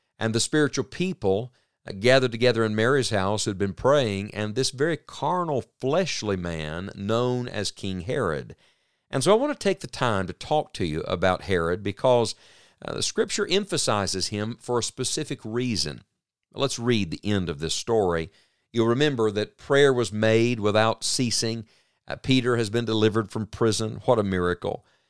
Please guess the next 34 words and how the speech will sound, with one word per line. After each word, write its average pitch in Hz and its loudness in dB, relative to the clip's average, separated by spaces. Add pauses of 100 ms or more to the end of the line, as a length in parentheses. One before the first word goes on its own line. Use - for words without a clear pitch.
(220)
And 135 4
we 143 6
pick 262 -2
up 214 4
the 139 -2
story 110 4
in 107 2
Acts 123 0
chapter 117 -2
twelve 107 4
and 90 -4
verse 98 0
number 92 2
eighteen, 120 -2
where 113 2
the 107 -2
Bible 165 0
says, 139 0
"Now 127 0
as 117 0
soon 240 -4
as 196 -4
it 196 0
was 139 -6
day, 95 -2 (500)
there 135 6
was 143 4
no 185 4
small 151 2
stir 92 2
among 110 -2
the 104 -4
<laughs> - -
soldiers." - -2